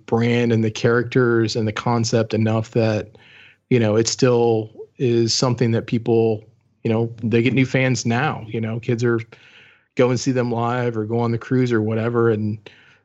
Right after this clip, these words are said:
you know, are getting into the band just as much now as they were in the nineties, the eighties, and the seventies. So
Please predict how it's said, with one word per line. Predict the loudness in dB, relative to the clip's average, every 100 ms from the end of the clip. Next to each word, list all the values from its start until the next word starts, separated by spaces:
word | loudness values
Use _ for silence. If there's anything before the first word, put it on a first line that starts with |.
| _ -2
you |
know, | 0 0 -2 -10 _ _ 0
are | 2
getting | 2 2 2
into | 2
the | 0
band | 2 0 0
just | -2 -4 -4
as | -4
much | -2 -2 -2
now | -2 0
as | 0
they | 0
were | 0 0
in | 0
the |
nineties, | -2 -2 0 0
the | 2
eighties, | 0 2 0 0
and | 0 0
the |
seventies. | 2 2 2 0 -2 -2
So | 2 2 2 -2